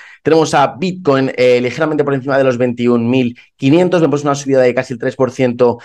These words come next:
en las últimas veinticuatro horas, previo a este anuncio, eh, de la Reserva Federal. También vemos a Ethereum subir, recuperar,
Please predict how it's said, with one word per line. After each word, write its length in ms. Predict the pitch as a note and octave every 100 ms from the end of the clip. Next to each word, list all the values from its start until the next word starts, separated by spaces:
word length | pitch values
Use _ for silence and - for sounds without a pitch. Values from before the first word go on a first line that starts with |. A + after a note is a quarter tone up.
| - -
en 60 |
las 160 | B2+ A#2+
últimas 240 | A#2+ B2
veinticuatro 400 | A#2 A2 A#2+ D3+
horas, 320 | E3 E3+ - _ _
previo 460 | C#3+ C#3 C3 C3 C3
a 200 | B2 B2
este 240 | A#2+ B2+
anuncio, 540 | B2 B2 A#2+ A#2+ A#2 A#2 - -
eh, 180 | B2 A#2+
de 140 | A#2+
la 140 | A#2+ A2+
Reserva 280 | A2+ B2+ A2+
Federal. 340 | B2 C#3+ D#3
También 280 | C#3 C#3 C#3
vemos 200 | C3+ C3
a 40 |
Ethereum 340 | B2+ C3+ B2+ A#2+
subir, 420 | - C3+ D#3+ -
recuperar, 480 | A#2 A#2 B2 C3+ C#3